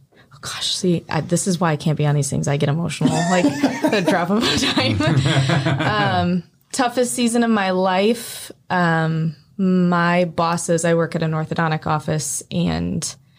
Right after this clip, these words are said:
they literally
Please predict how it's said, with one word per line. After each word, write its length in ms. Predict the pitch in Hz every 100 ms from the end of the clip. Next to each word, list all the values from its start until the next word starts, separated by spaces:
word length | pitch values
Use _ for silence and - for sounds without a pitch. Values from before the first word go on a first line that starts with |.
| - - _ -
they 840 | 170 175 170 170 165 160 165 165 - - _ _ _ _ -
literally 920 | 185 180 180 175 170 170 151 76 -